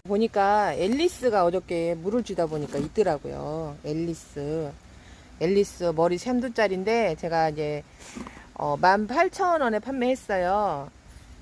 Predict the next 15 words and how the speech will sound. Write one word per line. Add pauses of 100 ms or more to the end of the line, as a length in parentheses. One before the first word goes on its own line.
(100)
근데
요거는
이제 (100)
조금
할인해서
제가
만
육천
원에
판매하겠습니다.
앨리스. (320)
목대가
다
있는
아이들이고요.